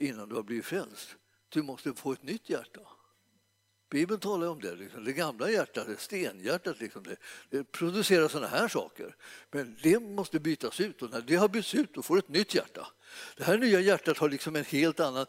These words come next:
helt annan källa. Källan är ju liksom att det finns en gemenskap mellan Gud och, och dig i ditt, ditt hjärta, i ditt inre,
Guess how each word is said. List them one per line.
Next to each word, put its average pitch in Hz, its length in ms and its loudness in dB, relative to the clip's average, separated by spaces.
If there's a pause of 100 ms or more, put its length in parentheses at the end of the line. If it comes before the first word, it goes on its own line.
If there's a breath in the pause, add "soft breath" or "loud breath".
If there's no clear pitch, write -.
(280 loud breath)
helt 151 280 4
annan 131 220 0
källa. 185 520 -2 (680 loud breath)
Källan 190 520 2
är 175 40 2
ju 143 180 2
liksom 135 280 -4
att 120 100 -2
det 135 100 -2
finns 127 280 -8
en 135 120 -4
gemenskap 131 760 -6 (280 loud breath)
mellan 160 560 -4
Gud 143 420 -6
och, 123 340 -10
och - 100 -14
dig - 400 -6 (520 soft breath)
i 170 380 0 (180)
ditt, 127 300 -4 (220)
ditt - 320 -6
hjärta, - 420 -2
i 127 220 -2
ditt 120 200 -8
inre, 107 380 -4